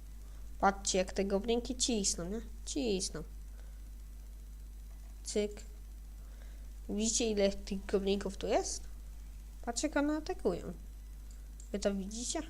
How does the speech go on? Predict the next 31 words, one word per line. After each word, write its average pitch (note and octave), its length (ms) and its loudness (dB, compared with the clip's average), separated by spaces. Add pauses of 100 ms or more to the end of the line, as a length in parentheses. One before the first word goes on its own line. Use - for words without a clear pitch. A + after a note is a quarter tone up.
(760)
Że - 100 -8
te A#3+ 120 0
goblinki A#3+ 440 4
ca-, A3 380 8
całą A#3+ 280 8
wieżę E3 320 4
mu D#3+ 120 0
praktycznie F3 540 -2
z-, F#3+ 140 -8 (120)
połowę B3 360 6
wieży E3+ 360 4
mu E3+ 80 -4
zniszczyły. - 580 0 (840)
Teraz G#3+ 260 8
Battle F#3 540 8
Ram. G3+ 200 6 (640)
I A3+ 60 -2
ten G#3 220 4
Battle G#3 460 6
Ram F#3+ 240 4
jeszcze F#3+ 240 2
mu F3+ 180 0
dociśnie F#3 520 0
tą F3+ 180 0
wieżę. F3 260 6 (2750)
Więc F#3+ 360 4
no, D#3+ 280 -2
o G#3 180 6
kurde, G3+ 520 4
on A3 280 6
gra F#3 360 6